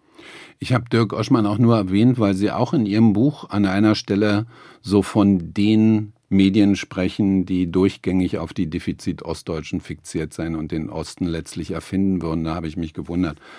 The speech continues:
weil Sie einfach ja viel im Osten unterwegs sind. Da Sie kommen aus Leipzig, also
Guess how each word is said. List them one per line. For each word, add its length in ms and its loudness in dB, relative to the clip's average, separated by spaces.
weil 140 -2
Sie 120 0
einfach 300 0
ja 120 0
viel 280 -2
im 120 -2
Osten 300 -4
unterwegs 600 -4
sind. 400 2
Da 100 -2
Sie 200 -8
kommen 340 -2
aus 240 -4
Leipzig, 560 -6
also 280 -6